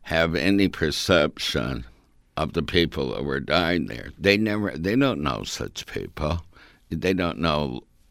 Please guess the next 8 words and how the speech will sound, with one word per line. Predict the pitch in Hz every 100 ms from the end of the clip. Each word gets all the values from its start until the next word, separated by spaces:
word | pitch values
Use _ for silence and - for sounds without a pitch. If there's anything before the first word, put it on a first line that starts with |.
| _ -
lower | 80 87 78 69
class | - 78 67 69 -
people | - 62 - 69
in | 71 69
general. | - 90 92 50
That's | 62 85 - -
who | 87
does. | 82 80 78